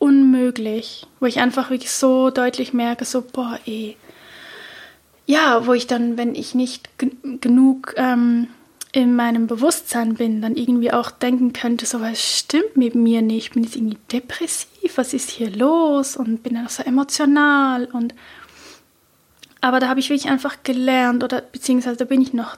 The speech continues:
dran, das einfach mehr und mehr anzunehmen und auch da immer wieder ins Vertrauen zu gehen und zu wissen, die Energie kommt zurück. Sie ist bis jetzt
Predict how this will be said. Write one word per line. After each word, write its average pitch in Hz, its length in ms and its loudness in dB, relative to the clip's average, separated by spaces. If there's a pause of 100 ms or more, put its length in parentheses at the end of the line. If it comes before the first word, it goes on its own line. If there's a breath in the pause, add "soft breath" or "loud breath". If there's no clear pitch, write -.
(140)
dran, 247 560 2 (420 loud breath)
das - 260 -4
einfach 262 440 0
mehr 240 560 0
und 240 160 0
mehr 233 260 -4
anzunehmen 269 760 2 (360 loud breath)
und 240 160 -2
auch 226 160 -8 (100)
da 247 200 4
immer 254 340 2
wieder 247 180 -2
ins 233 160 -4
Vertrauen 247 480 0
zu 247 140 -4
gehen 226 200 0
und 233 160 -2
zu 226 140 -6
wissen, 247 340 -2 (280 loud breath)
die - 80 -2
Energie 254 760 2 (280)
kommt 247 520 0 (120)
zurück. 247 640 0 (1000)
Sie 262 240 -2
ist - 160 -8
bis - 160 -6
jetzt 247 300 -4